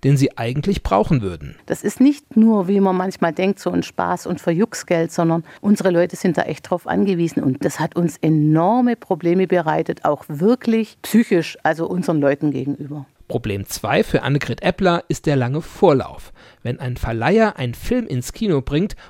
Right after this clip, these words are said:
Speaker 1: muss er dafür zum Beispiel viel Werbung machen.
Speaker 2: Wenn die Verleiher nicht wissen, wann der Lockdown zu Ende sein kann, dann können die ihre Filme nicht vorbereiten.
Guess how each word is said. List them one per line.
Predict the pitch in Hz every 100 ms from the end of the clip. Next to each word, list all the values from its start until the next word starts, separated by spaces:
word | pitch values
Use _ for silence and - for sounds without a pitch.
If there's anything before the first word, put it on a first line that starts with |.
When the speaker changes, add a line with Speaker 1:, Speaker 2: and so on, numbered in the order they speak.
| -
Speaker 1:
muss | 147 -
er | 139
dafür | 123 143 196 - 156 -
zum | - 170 156
Beispiel | 165 208 - 135 156
viel | 202 - 175 185
Werbung | 240 214 135
machen. | 110 - 101 - -
Speaker 2:
Wenn | - 151
die | 151
Verleiher | - 143 156 233
nicht | 202 175 170
wissen, | 220 208 175
wann | 165
der | 160
Lockdown | 156 170 - 170 160
zu | - -
Ende | 170 165
sein | 165 151 147 143
kann, | 170 185 226 - _
dann | - 160
können | - 180 175
die | 180
ihre | 185 180
Filme | - 180 180
nicht | 170 165 -
vorbereiten. | 214 262 160 143 143 - 220